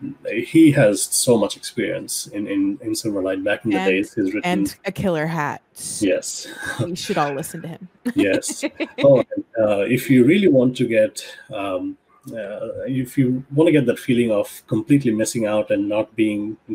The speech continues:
Speaker 1: geeky enough, you should
Speaker 2: <laughs>
Speaker 1: see what, uh, Laura puts out. Like, he has, uh, drones that kind of fly with him while he's <laughs> on a bike, on a motorbike.
Speaker 2: What?
Speaker 1: Uh, yes, and he posts some amazing footage,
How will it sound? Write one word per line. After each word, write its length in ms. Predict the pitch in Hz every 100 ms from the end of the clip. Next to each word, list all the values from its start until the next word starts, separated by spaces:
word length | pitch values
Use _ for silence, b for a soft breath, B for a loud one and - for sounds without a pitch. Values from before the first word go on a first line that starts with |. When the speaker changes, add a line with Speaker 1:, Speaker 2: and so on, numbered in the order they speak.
| -
Speaker 1:
geeky 360 | 123 123 120 104
enough, 380 | 104 180 - _ b b -
you 80 | -
should 200 | 480 453
Speaker 2:
<laughs> 0 |
Speaker 1:
see 280 | - 339 -
what, 440 | 101 104 104 - -
uh, 220 | 107 98
Laura 280 | 95 113 107
puts 300 | - - -
out. 320 | 98 92 -
Like, 160 | 98 101
he 120 | 131
has, 460 | 123 110 110 - -
uh, 120 | 101
drones 600 | 95 123 127 92 101 - - 117
that 360 | 95 98 - - b b b b -
kind 140 | 139
of 80 | -
fly 340 | - 135 120 110
with 280 | 107 123
him 200 | 160 156
while 260 | 98 98 104
he's 520 | 117 107 104 95 - -
<laughs> 180 | 135 -
on 160 | 107
a 100 | 107
bike, 400 | 90 95 113 185 -
on 80 |
a 60 | 170
motorbike. 520 | 113 139 143 226 254 _ b b
Speaker 2:
What? 460 | 494 719 807 807 762
Speaker 1:
Uh, 100 | - _ -
yes, 440 | 339 392 113 -
and 300 | - 113 113
he 200 | 143 139
posts 400 | 135 117 117 -
some 180 | - 107
amazing 540 | 104 107 110 110 104 95
footage, 540 | - 113 95 92 -